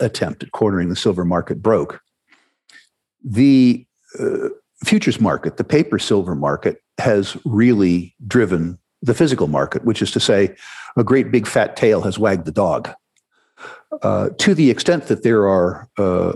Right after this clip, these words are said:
many days now where the futures market trades two hundred times the silver on a daily basis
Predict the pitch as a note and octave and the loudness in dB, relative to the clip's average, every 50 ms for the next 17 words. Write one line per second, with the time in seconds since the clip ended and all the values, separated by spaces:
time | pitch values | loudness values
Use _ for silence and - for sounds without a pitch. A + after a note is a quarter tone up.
0 | - - - - C3+ D#3+ F3 D#3 A#2 A#2+ G#2+ E2+ C#2+ - - - - F2+ D#2+ C2 | -8 -10 -4 0 2 2 4 4 4 4 2 2 2 0 -4 -4 -4 -4 -2 -2
1 | C#2+ D2 C#2+ - - B2 A2+ A2+ A2 G#2 G2+ G#2+ - - E3 D#3 - A#2+ - - | -2 -2 -4 -4 0 0 2 4 4 4 2 0 0 -2 -2 0 0 -2 -2 0
2 | G2 G2 F#2+ F#2+ - G2+ - - - - A#2+ A2 G#2+ G#2+ G2 F#2+ - - - - | 0 0 0 0 -2 -4 -4 -4 -4 0 2 2 2 2 0 -2 -6 -8 -4 -2
3 | F#3 F3 D#3 B2 B2+ C3 C#3 C3 A#2+ A2 G2 F2+ - - B2 B2 B2 A2+ G2 F#2+ | 0 0 2 2 2 0 0 0 0 -2 -2 -4 -4 -2 0 2 2 2 0 -2
4 | - - G#2+ - - A2+ F#2+ F#2 D#2 D#2+ G2 - - A2 A#2 B2+ G2+ G#2+ B2 C#3 | -2 -4 -6 -4 -2 0 0 0 0 -2 -2 -2 0 0 0 0 0 2 2 4
5 | D3 C3 A2 G2 E2+ G2 G#2+ A#2+ A#2+ - - - - - - | 4 4 2 2 2 2 0 0 0 -4 -10 -12 -14 -14 -16